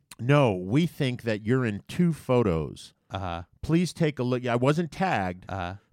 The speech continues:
Speaker 1: "Please take a look and confirm and tag yourself." I was like, "What the fuck are they talking about?" And I
Speaker 2: Yeah.
Speaker 1: clicked on, and there were two photos of me that's, that someone had posted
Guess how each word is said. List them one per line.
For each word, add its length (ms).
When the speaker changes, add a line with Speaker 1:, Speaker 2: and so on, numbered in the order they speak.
Speaker 1:
"Please 240
take 220
a 60
look 300
and 160
confirm 560
and 160
tag 360
yourself." 480
I 40
was 100
like, 180
"What 220
the 80
fuck 320
are 60
they 140
talking 380
about?" 240
And 100
I 40
Speaker 2:
Yeah. 140
Speaker 1:
clicked 240
on, 160
and 140
there 80
were 140
two 220
photos 440
of 100
me 200
that's, 320
that 260
someone 320
had 220
posted 560